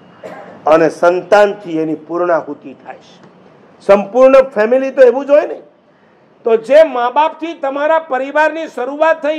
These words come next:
એ જ મા બાપ સાથે જો તમારે પટતું ના હોય,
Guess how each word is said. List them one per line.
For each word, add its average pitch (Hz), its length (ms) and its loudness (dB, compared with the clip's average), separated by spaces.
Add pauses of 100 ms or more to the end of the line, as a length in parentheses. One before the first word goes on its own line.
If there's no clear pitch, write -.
(160)
એ 339 320 4
જ - 20 -8
મા 262 380 -10
બાપ 359 420 0
સાથે 277 500 0
જો 294 220 -8
તમારે 262 520 -10 (180)
પટતું 240 500 -12
ના 254 140 -12
હોય, 247 380 -6